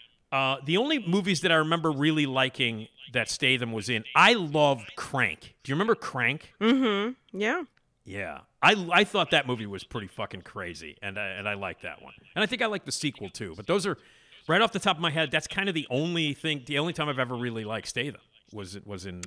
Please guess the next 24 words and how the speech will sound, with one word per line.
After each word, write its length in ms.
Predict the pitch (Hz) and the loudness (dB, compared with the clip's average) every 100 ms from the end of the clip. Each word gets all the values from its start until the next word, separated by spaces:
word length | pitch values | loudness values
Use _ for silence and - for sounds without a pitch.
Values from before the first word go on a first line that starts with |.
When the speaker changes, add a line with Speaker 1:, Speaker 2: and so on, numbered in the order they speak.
| 98 | -10
Speaker 1:
those 100 | 95 | -2
movies. 20 | |
Speaker 2:
Um, 640 | 208 220 220 220 226 226 214 - - | 0 2 2 2 2 -2 -4 -8 -2
I 60 | 370 | 2
mean, 60 | |
I 180 | 427 415 | 4 4
like 180 | 427 339 | 2 2
the 220 | 349 277 | 2 4
Transporter 760 | 220 240 220 190 - 208 220 185 | 2 2 2 0 -2 2 2 2
movies, 460 | 147 143 143 151 147 | 2 0 0 -2 -2
but 180 | 160 165 | -6 -4
he's, 380 | 196 175 - - | -6 -8 -10 -8
again, 500 | 170 170 156 139 143 | 0 2 2 0 -6
he's 160 | 185 151 | -8 -6
just 160 | 160 | -2
shoot-, 280 | - 180 190 - | 0 2 2 0
<laughs> 80 | - | -8
driving 420 | 220 226 185 214 | 2 4 6 4
Speaker 1:
Right. 280 | 156 190 101 | 8 10 10
Speaker 2:
fast 40 | - | 6
cars, 260 | 147 165 | 6 6
Speaker 1:
<laughs> 140 | - 190 | 6 8
Speaker 2:
shooting 260 | 180 170 | 8 8
things. 320 | 185 156 151 | 4 4 0